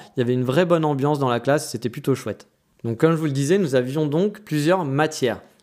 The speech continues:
Il y avait des cours de conversation, où en gros, on allait faire des petites scénettes.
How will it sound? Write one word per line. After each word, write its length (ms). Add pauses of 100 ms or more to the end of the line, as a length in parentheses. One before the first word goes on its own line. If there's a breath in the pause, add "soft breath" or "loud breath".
Il 40
y 20
avait 120
des 140
cours 160
de 80
conversation, 640 (300 soft breath)
où 160
en 100
gros, 280
on 100
allait 160
faire 140
des 120
petites 320
scénettes. 440